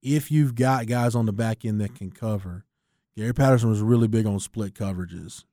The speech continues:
and confusing quarterbacks that way and messing up passing games that way. There's also, I thought he did this better than quarterback for the first time that he had gotten some film on, and now you're,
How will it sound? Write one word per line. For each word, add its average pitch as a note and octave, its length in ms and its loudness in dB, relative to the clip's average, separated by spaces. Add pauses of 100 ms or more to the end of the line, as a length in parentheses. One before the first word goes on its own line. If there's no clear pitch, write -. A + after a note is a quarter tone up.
(160)
and G2+ 260 -10
confusing G2 380 -6
quarterbacks G2 420 -6
that F#2+ 240 -10
way F#2+ 260 -14 (440)
and G2 100 -6
messing G2 260 -4
up F#2+ 100 -6
passing G2 340 -6
games F#2 180 -6
that F2+ 220 -10
way. D#2+ 240 -20 (1200)
There's A2+ 340 -2
also, B2+ 580 4
I A2 180 -4
thought B2 280 0
he C3 160 0
did B2 260 0
this A#2 220 0
better A#2 420 0
than G2+ 600 -2 (880)
quarterback C#3 540 4
for B2 80 -6
the G#2 80 -6
first C#3 300 0
time C#3+ 500 0 (720)
that G#2 360 -6 (680)
he B2+ 200 -4
had G#2 120 -2
gotten B2 280 0
some A#2 180 -4
film B2+ 280 -2
on, B2+ 200 0
and G2+ 120 -2
now A2 180 0
you're, A#2+ 240 2